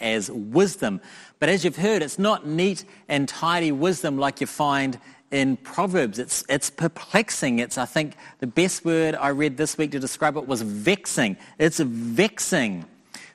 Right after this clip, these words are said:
It's hard to get your head around. At the start of it, what we just heard, it sort of sounds like somebody's really depressed and,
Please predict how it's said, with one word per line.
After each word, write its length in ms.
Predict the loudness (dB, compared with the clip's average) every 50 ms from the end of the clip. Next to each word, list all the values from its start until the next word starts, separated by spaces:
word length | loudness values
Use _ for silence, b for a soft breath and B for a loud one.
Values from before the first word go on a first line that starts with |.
| B -6
It's 60 | 2
hard 240 | 4 4 4 4 2
to 80 | 0
get 140 | 0 0 2
your 120 | 2 2 2
head 180 | 4 2 2
around. 440 | 2 2 0 0 0 0 -2 -2 -4
At 120 | -6 -4
the 80 | -4 -6
start 380 | -6 -4 -2 2 2 4 4 2
of 140 | 0 -2
it, 160 | -2 -2 0 -2
what 160 | -2 -2 -2
we 260 | 0 0 2 2 2
just 320 | 2 0 0 0 -2 -2
heard, 180 | 0 0 0 0
it 80 | -2 -2
sort 160 | -2 0 0
of 60 | 0
sounds 340 | -2 -2 -2 -2 -2 -2 0
like 220 | 0 -2 -2 -4 B B B B B B B B B
somebody's 500 | -8 -2 0 2 4 4 4 4 2 2
really 220 | 2 2 2 2 2
depressed 680 | 0 -4 -4 0 2 2 2 2 0 -2 -6 -8 -2
and, 220 | 0 2 2 2